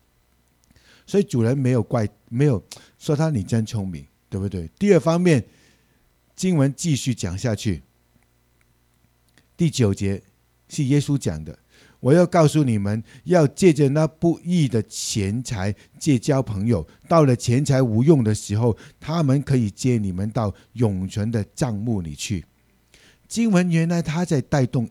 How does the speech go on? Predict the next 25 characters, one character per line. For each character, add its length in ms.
一 120
个， 100
一 80
个 120
背 260
景， 220
那 80
个 140
背 240
景 200
就 140
是 200
有 260
一 160
天 320
那 80
个 120
钱 360
是 220
变 180
成 220
没 300
有 180
用 240
的。 100